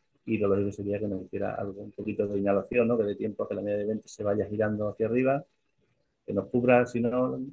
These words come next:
la totalidad de, del hueco, gran parte de él, y bueno, que el siguiente patrón de compra uno sea el bueno, ¿no? Para ya arrancar e iniciar la,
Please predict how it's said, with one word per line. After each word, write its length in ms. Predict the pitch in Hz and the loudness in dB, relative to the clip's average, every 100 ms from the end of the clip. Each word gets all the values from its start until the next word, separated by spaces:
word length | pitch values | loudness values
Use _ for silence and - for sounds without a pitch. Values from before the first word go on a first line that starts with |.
| _ | _
la 260 | 139 123 123 | -12 -6 -6
totalidad 380 | - 123 123 127 | 0 4 6 4
de, 180 | 127 139 | 2 0
del 180 | 131 123 | 0 4
hueco, 420 | 151 151 104 - _ | 2 2 -6 -6 _
gran 260 | 110 113 113 | -6 -4 -2
parte 280 | 120 120 123 | -4 -2 0
de 180 | 135 165 | 2 0
él, 80 | |
y 40 | 139 | -2
bueno, 200 | 151 135 | -4 -6
que 100 | - | -8
el 40 | - | -10
siguiente 360 | 104 101 113 | -8 -6 -4
patrón 280 | 113 110 110 | -4 -4 -6
de 80 | 110 | -6
compra 220 | 107 110 | -6 -4
uno 220 | 117 - _ _ _ | -4 -6 _ _ _
sea 220 | - 110 | -4 0
el 80 | 107 | 4
bueno, 260 | 110 117 | 4 2
¿no? 160 | 110 123 | 0 -2
Para 240 | 104 98 | -2 0
ya 120 | 101 104 | 0 0
arrancar 400 | 104 98 131 135 | -2 0 0 0
e 40 | |
iniciar 340 | 104 - 101 | -2 -4 -6
la, 200 | 95 92 | -6 -8